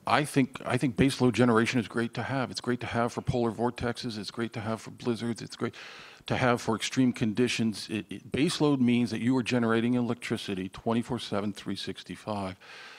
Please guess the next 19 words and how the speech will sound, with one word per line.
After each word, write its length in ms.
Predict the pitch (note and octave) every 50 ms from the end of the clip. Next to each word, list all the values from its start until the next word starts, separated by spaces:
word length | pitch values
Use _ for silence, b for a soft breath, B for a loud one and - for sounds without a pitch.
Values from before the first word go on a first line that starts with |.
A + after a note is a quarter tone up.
| B B B B _ _ _ _
Not 460 | - A#2 B2 A#2+ B2 B2+ - - - _ -
every 300 | B2+ A#2 A#2+ A#2+ A#2+ -
industrial, 520 | A#2 A2 C3 A#2+ - - - B2 A#2+ - - -
well, 260 | - - B2+ A#2 A#2+
industrialized 540 | A#2+ G#2+ D#3+ F3 - - C3 G#2+ F#2 F#2 -
countries 320 | - A2+ G2+ - A2+ G#2 -
have 120 | G#2+ F2+
relied 300 | F#2+ F2+ F2 F2 F#2 F2
on 100 | E2+ E2+
it 80 | F2 -
for 80 | -
years. 200 | F#2+ F#2 A2+ A2
I 60 | G#2
think 160 | G2 - B2 -
they're 120 | A#2+ G#2+
gonna 120 | A#2+ A#2
continue 440 | A2 - - - - C#3+ C3+ C3 A2
to. 240 | - - F#2 - - - B B B B B B B B B
Uh, 300 | G#2+ G2+ G2 F#2+ G2